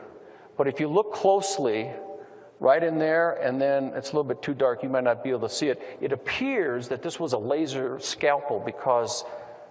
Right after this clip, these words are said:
it was, uh, appears that the, uh, endings of the flesh were cauterized as they were cutting. And that may be one reason why there wasn't any blood,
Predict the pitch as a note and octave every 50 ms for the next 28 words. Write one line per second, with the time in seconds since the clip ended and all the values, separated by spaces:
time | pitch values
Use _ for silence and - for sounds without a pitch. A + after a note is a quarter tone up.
0 | - - - - - B2+ G2 B2 B2 A#2 A2+ - - - C3+ A2+ A2+ A2 G#2+ G#2
1 | G2+ - - - - - - F3 F3 D#3+ C#3 B2+ C#3 B2 - - A#2+ A2 G#2+ -
2 | - - - - - - - A#2 A2 G#2+ - - C3+ D3+ D3+ D3 C#3+ C3 B2+ A#2+
3 | A#2 A2+ A2 - C#3 C#3 B2+ B2+ - - A2 - - - C#3 C3+ B2+ A#2 G#2+ G#2
4 | G2+ F#2+ F#2+ F#2+ F#2+ - - - - - A2+ G#2 - A#2+ A2 G#2+ G#2 - - -
5 | C#3+ C3 A#2 G2 F2 - - - - - C3+ C3+ C#3+ D#3 F#3+ A3 G#3 D#3 D3 C#3
6 | B2+ D#3 D3+ C#3 D3 D3 D3 B2 C#3 C3+ C3 C3 C3+ C3 B2+ B2 B2 B2 A#2+ B2
7 | A#2+ A#2 B2 C3 B2 A#2+ A#2 A#2 A2+ G#2 G2+ F#2+ G#2+ A#2+ C#3 D3 D3 A#2+ G2 F#2+
8 | -